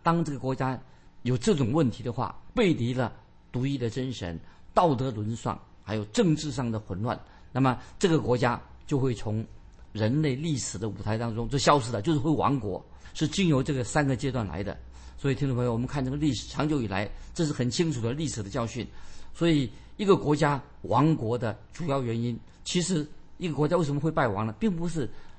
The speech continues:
政治上的混乱，也不是道德上的沦丧，那这个当然有关系。因为如果一个国家政治上的混乱、道德沦丧，已经会影响这个国家，那么这个已经当然严重了。但是最根本的问题在哪里呢？听众朋友，这里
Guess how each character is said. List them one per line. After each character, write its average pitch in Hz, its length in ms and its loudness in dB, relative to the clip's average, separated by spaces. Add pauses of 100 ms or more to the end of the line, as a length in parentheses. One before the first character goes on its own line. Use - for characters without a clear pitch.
(220)
政 185 240 4
治 160 100 0
上 139 180 2
的 113 60 2
混 98 220 -4
乱， 117 200 -2 (380)
也 131 320 6
不 151 240 -2
是 165 260 0 (160)
道 143 160 0
德 110 140 -4
上 113 180 -4
的 101 120 -2
沦 98 240 -2
丧， 123 200 0 (160)
那 165 120 2
这 185 120 2
个 165 120 0
当 180 160 2
然 170 120 4
有 101 140 0
关 139 220 2
系。 110 240 -4
因 175 100 0
为 165 100 4 (360)
如 170 120 0
果 147 200 4
一 160 60 0
个 151 120 0
国 127 180 -4
家 131 180 0
政 139 220 -4
治 135 120 -8
上 123 180 -2
的 107 80 0
混 98 260 -4
乱、 123 240 0 (280)
道 143 120 4
德 120 140 0
沦 110 220 -4
丧， 117 200 -2 (120)
已 123 100 -4
经 156 260 2 (300)
会 139 220 0
影 123 160 2
响 92 200 -2
这 101 60 -6
个 107 80 -4
国 101 180 -4
家， 101 220 -4 (380)
那 147 100 2
么 147 180 4
这 - 120 0
个 151 100 4
已 113 80 0
经 131 180 -2 (120)
当 143 120 2
然 123 140 2
严 113 160 0
重 113 160 -2
了。 87 80 -6 (300)
但 196 120 6
是 190 120 8
最 196 200 6
根 165 240 2
本 135 120 2
的 120 80 0
问 127 120 -2
题 104 120 -2
在 113 140 -4
哪 98 160 -4
里 101 120 -4
呢？ 85 140 -8
听 117 160 -8
众 - 40 -4
朋 107 80 -4
友， 110 60 -4
这 127 100 -6
里 117 120 -8